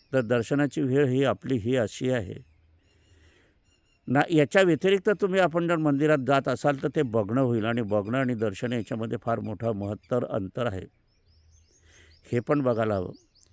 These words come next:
मॅजिस्ट्रेटच्या कोर्टात तुम्ही रूममध्ये बसलेले आहात, तुमची आज तारीख आहे, परंतु तारखेची वेळ ज्या वेळेला येईल, त्याच वेळेला तुम्हाला मॅजिस्ट्रेट तुमच्याकडे लक्ष देतील, तुमची फाईल घे-, घेतील. इतर वेळी नाही, मग इतर वेळी बसून काही उपयोग नाही.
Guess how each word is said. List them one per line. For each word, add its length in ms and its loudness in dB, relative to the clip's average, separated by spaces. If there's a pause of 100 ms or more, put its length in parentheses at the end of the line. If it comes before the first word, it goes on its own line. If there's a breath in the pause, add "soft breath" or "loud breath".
(360 soft breath)
मॅजिस्ट्रेटच्या 720 -2
कोर्टात 440 -2
तुम्ही 160 0
रूममध्ये 420 -2
बसलेले 420 0
आहात, 200 2 (140)
तुमची 340 -4 (340)
आज 160 0 (120)
तारीख 300 -4
आहे, 360 -8 (560 soft breath)
परंतु 320 2
तारखेची 540 0
वेळ 200 2
ज्या 240 2
वेळेला 260 2
येईल, 340 0
त्याच 220 0
वेळेला 200 -2
तुम्हाला 340 -6
मॅजिस्ट्रेट 580 -6
तुमच्याकडे 420 -6
लक्ष 280 -6
देतील, 420 -6
तुमची 240 -8 (100)
फाईल 220 -2
घे-, 200 -14
घेतील. 320 -6 (800 soft breath)
इतर 400 2
वेळी 180 2
नाही, 260 -2
मग 120 -4
इतर 200 -2
वेळी 200 0
बसून 340 -4
काही 160 -2
उपयोग 340 -4
नाही. 220 -8